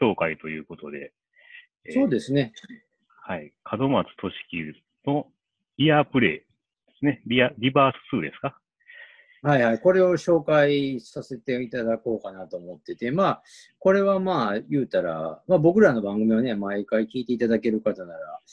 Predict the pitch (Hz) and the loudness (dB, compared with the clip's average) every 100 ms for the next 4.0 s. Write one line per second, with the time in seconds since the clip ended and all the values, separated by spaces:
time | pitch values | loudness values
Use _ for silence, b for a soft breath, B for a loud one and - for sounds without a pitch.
0 | b _ 110 98 92 92 92 - 113 110 | b _ -6 -2 -2 0 -2 -2 -2 0
1 | 110 98 78 - 82 78 90 82 76 73 | 0 -2 -4 -6 -8 -6 -8 -6 -8 -6
2 | 71 - - 87 - - 196 - - - | -6 -4 -4 -4 -4 0 0 0 -10 -12
3 | _ _ 113 285 123 110 98 113 117 - | _ _ 2 4 2 0 -2 0 -2 -4